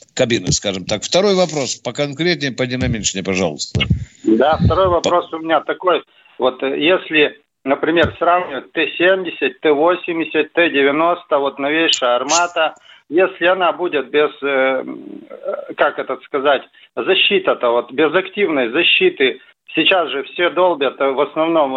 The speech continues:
Speaker 2: ну, вот, э, сверху танки, с этих вот же "Байрактаров"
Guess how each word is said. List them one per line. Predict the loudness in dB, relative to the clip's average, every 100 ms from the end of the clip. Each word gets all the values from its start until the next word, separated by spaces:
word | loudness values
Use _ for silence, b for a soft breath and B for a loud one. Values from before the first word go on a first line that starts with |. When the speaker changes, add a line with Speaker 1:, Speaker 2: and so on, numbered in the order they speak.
| -2
Speaker 2:
ну, | 2
вот, | 2 0
э, | -2 -2 -4 -8 -14 B _ -16 -16 -12 -2
сверху | 4 4 4 -2 -2
танки, | 2 2 0 -8 -10 -12 _ _ _ -14
с | -10 0
этих | 0 2 0
вот | 0 0
же | 2 2
"Байрактаров" | 4 2 2 0 0 2 4 2